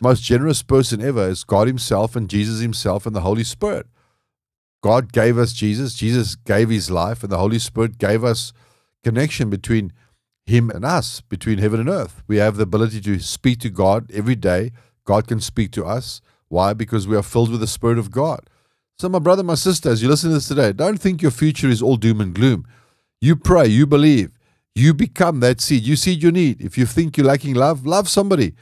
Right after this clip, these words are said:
If you're thinking, "What's the church doing for me?" No, what can I do for the church? What is my company doing for me? No. "What can I do for my company?" And the Bible says, "God, what you do in secret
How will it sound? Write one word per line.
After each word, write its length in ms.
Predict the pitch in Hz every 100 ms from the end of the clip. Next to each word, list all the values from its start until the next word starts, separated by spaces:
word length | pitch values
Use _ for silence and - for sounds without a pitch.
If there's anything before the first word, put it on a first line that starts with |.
| _ _ _ -
If 80 | 110
you're 100 | 127
thinking, 380 | 156 151 151
"What's 160 | 123 131
the 80 | 151
church 300 | - 151 -
doing 180 | 135 127
for 120 | 123
me?" 100 | 107
No, 340 | 127 202 233
what 220 | 131 131 -
can 100 | 165
I 120 | 170
do 160 | 170
for 100 | 151
the 100 | 151
church? 460 | 139 - 151 101 - _ _ _ -
What 160 | 127
is 100 | 151
my 140 | 156 156
company 420 | - 151 147 147
doing 220 | 120 139
for 100 | 120
me? 120 | 120
No. 340 | 117 185 226 190
"What 180 | 139 -
can 100 | 165
I 80 |
do 140 | 147 147
for 140 | -
my 100 | 151
company?" 540 | 127 147 143 131 98 - _ _ _ _ _
And 80 | 120
the 60 | 120
Bible 260 | 139 175
says, 240 | 165 160 117
"God, 500 | 110 156 170 117 -
what 180 | 92 104
you 80 | 127
do 80 |
in 100 | 170
secret 460 | 151 196 160 143